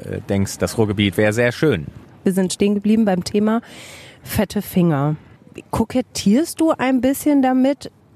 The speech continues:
Speaker 2: dass du moppelig bist? Weil du bist nicht moppelig, wenn ich dich jetzt so in live,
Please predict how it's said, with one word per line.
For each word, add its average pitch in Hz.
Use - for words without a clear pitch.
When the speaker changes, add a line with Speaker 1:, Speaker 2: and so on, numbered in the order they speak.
Speaker 2:
dass 190
du 196
moppelig 185
bist? 277
Weil 220
du 185
bist 233
nicht 185
moppelig, 160
wenn 165
ich 160
dich -
jetzt 170
so 180
in 175
live, 180